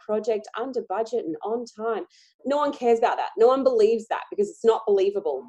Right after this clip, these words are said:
I wouldn't believe that if I was watching it. I'd say they probably got actors in to do that.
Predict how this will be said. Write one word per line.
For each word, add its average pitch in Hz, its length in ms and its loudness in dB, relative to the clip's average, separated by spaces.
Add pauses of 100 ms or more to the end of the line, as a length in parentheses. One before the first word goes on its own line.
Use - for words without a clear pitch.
I 208 100 2
wouldn't 220 260 -2
believe 160 300 -2
that 156 120 -2
if 160 140 -8
I 151 40 -4
was 147 200 -4
watching 190 260 -2
it. 220 80 2
I'd 196 200 -2
say 175 180 -2
they 160 180 -2
probably 165 200 -6
got 160 220 -2
actors - 440 -4
in 147 180 -6
to - 120 -12
do 139 260 -6
that. 101 180 -6